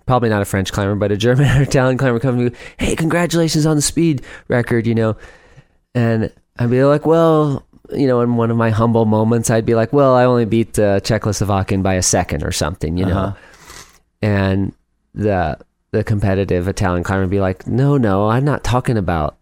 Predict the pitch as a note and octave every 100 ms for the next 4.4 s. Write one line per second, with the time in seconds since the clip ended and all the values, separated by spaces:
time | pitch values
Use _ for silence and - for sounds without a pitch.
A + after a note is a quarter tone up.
0 | _ _ - F2+ F2 - B2+ D3 G#2 F2
1 | A#2 A#2+ C3 B2+ C3 B2 B2 A#2+ C3 B2+
2 | F3+ F3+ C#3 G2+ - F#2 G#2+ D3 F3 E3+
3 | E3+ E3+ G3 G3+ F3+ D#3+ C#3 C3 A2 A2
4 | G#2+ G#2 A2+